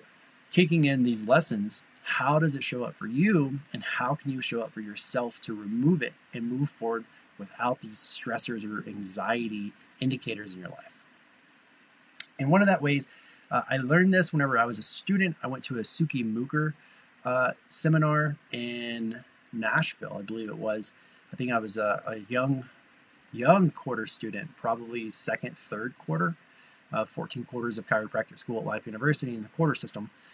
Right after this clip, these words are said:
And so I was a baby chiro, and, uh, I just remember one of the largest takeaways that I took away from his seminar was,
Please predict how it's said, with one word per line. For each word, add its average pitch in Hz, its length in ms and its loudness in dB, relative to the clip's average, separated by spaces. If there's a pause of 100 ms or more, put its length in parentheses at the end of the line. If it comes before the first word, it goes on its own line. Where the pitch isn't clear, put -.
(300)
And 127 260 -2
so 143 100 2
I 160 40 12
was 156 100 6
a 117 40 -6
baby 123 260 -4
chiro, 117 400 0 (480)
and, 117 320 -8 (880)
uh, 160 140 2 (220)
I 143 120 6
just 175 200 4
remember 151 540 6 (200)
one 139 140 4
of 127 80 0
the 117 140 -4 (100)
largest 170 400 4
takeaways 123 600 2
that 117 100 -6
I 107 80 0
took - 220 -8
away 113 180 -4
from 117 140 -14
his 110 140 -10
seminar 110 500 -2
was, 104 400 -10